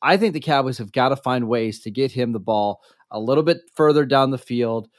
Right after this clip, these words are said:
where he can, you know, make some plays in space. We know he's really good after the catch. So get him the ball when it's,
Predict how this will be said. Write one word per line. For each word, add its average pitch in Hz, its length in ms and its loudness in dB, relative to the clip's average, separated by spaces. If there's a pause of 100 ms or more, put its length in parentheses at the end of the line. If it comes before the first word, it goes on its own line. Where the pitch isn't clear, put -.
(240)
where 110 120 -6
he 151 280 0
can, 135 400 2
you 131 100 -2
know, 117 140 -2
make 135 260 0
some 143 220 -4
plays 135 360 -2
in 123 80 -6
space. 117 460 -6
We 120 80 -2
know 156 240 0
he's 254 300 -2
really 147 240 -4
good 127 200 -2
after 117 300 -4
the 104 100 -10
catch. 135 380 -2 (320)
So 190 220 0
get 302 180 2
him 349 100 0
the 247 120 2
ball 147 320 4
when 131 120 -2
it's, - 260 -6